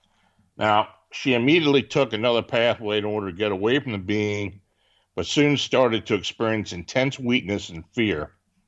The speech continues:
She had to sit and gather herself on one of the benches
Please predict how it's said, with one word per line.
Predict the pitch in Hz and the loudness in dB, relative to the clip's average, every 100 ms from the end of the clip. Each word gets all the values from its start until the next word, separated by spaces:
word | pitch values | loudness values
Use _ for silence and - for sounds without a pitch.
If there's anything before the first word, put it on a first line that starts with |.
| _ _ _ - _ - _ | _ _ _ -20 _ -20 _
She | - 113 | -2 2
had | 151 196 | 4 2
to | 135 | 0
sit | - - 151 147 | -4 2 4 4
and | 98 95 | -2 -4
gather | 113 139 120 | 2 2 2
herself | 110 92 - 101 95 | 0 -4 -4 -2 -2
on | 107 92 92 | -2 -6 -6
one | 95 | -8
of | 80 | -6
the | |
benches | 87 117 117 71 71 | -2 -2 -2 -8 -16